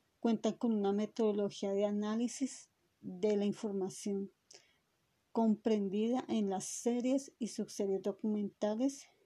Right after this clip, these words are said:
teniendo en cuenta las fases de identificación y clasificación. Intervienen en los archivos y permiten la investigación y programación de las categorías de la administración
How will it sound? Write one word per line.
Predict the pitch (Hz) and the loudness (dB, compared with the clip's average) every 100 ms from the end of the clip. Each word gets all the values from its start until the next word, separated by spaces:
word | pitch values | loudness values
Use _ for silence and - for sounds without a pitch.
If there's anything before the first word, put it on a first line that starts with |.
| _ _ _ - - _ _ - _ _ _ _ | _ _ _ -20 -20 _ _ -20 _ _ _ _
teniendo | - 214 202 202 | -2 0 2 2
en | 208 | 0
cuenta | - 220 208 - 226 208 - _ _ _ _ | 2 0 0 -2 -2 -4 -12 _ _ _ _
las | 214 208 208 | 0 0 2
fases | 208 - 208 185 | -2 -2 -4 -4
de | 190 180 - _ _ _ _ _ | -4 -6 -10 _ _ _ _ _
identificación | - 220 208 - _ - 226 - 214 208 196 - 214 | 0 2 2 0 _ -4 -2 0 -4 -4 -4 -2 -2
y | 202 | -2
clasificación. | 214 214 233 220 214 - 202 - 180 156 - _ _ _ _ _ _ _ _ - - - - _ _ _ _ _ _ _ | -2 -2 -2 -2 -4 -4 -6 -4 -6 -6 -14 _ _ _ _ _ _ _ _ -20 -20 -20 -20 _ _ _ _ _ _ _
Intervienen | 220 214 226 208 196 208 214 233 | -4 2 2 2 2 2 2 2
en | 240 | 2
los | 233 226 | 0 -2
archivos | 208 - - 240 247 - | -6 -6 -2 0 0 -2
y | 233 | -4
permiten | 214 - 196 196 - 190 | -2 -2 -2 -4 -4 -4
la | 202 | -2
investigación | 214 202 - - 202 196 - - 226 240 - | -2 -2 -4 -4 -4 -4 -4 -4 -2 -2 -4
y | 214 | -2
programación | - 196 196 196 196 196 208 190 | 0 0 0 -2 -4 -4 -4 -2
de | 196 | -2
las | 202 - | -4 -4
categorías | 214 208 208 202 196 196 185 | -6 -2 -2 -2 0 0 0
de | 202 | 0
la | 202 | 0
administración | 202 202 - 208 196 - 226 247 | 0 -2 -4 -6 -6 -2 0 2